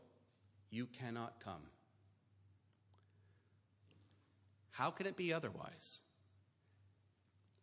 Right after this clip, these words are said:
Isn't that the cons-, isn't that consistent with Jesus' teaching throughout John's Gospel?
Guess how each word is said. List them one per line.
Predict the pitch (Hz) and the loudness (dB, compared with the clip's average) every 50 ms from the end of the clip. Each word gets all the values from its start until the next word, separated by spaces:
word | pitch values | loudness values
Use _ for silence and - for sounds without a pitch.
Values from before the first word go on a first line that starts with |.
| - - - - - - | -20 -20 -20 -20 -4 2
Isn't | - 175 180 233 240 - 135 | 4 6 6 6 4 4 6
that | 147 147 147 170 190 - - - - - | 8 8 8 8 6 4 -4 -12 -10 -6
the | - 135 | -4 -4
cons-, | - - 135 131 - - - - | 0 2 2 2 2 -2 -2 2
isn't | - 180 180 226 208 | 4 4 6 6 4
that | 196 185 185 | 4 4 4
consistent | - 160 143 - - - 214 202 - - 110 113 117 - | 4 4 4 4 6 6 6 6 6 4 2 0 0 0
with | 131 131 120 | -2 -2 0
Jesus' | 127 147 160 151 156 143 127 | 2 2 2 2 2 0 0
teaching | - - 165 151 - 151 139 131 | 0 0 0 0 2 2 0 0
throughout | - - 143 143 147 143 131 | 0 2 2 2 2 2 2
John's | 143 139 131 131 131 123 - | 2 4 4 4 4 4 4
Gospel? | 123 117 110 104 - - 82 76 - | 4 4 4 2 0 -4 -8 -8 -8